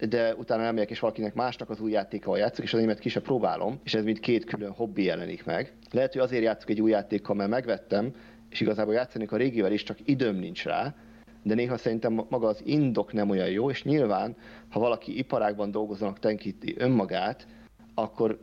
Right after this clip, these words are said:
egy parti alatt lehet, hogy nyolcvan-kilencven százalékos pontossággal megérti a mélységét, a lehetőségét, az újdonságát, és neki körülbelül erre volt szüksége, de szerintem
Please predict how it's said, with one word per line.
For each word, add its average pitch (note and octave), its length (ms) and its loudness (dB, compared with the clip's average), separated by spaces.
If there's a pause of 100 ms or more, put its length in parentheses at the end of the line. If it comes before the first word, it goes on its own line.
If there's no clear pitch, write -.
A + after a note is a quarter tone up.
egy B2 200 0
parti A#2 400 -2
alatt G#2 380 0 (220)
lehet, A2 300 0
hogy A2 80 -6
nyolcvan-kilencven G#2+ 800 0
százalékos G2+ 460 -2
pontossággal G2+ 520 0
megérti A#2 560 0
a G2 60 4
mélységét, G2+ 580 2
a - 60 0
lehetőségét, G2+ 840 0
az - 100 -2
újdonságát, G#2 760 0
és B2 260 0
neki A2 220 -4
körülbelül G#2+ 320 2
erre G#2+ 120 2
volt G2 200 -2
szüksége, F2+ 760 -2
de G2 480 0
szerintem G#2 640 -2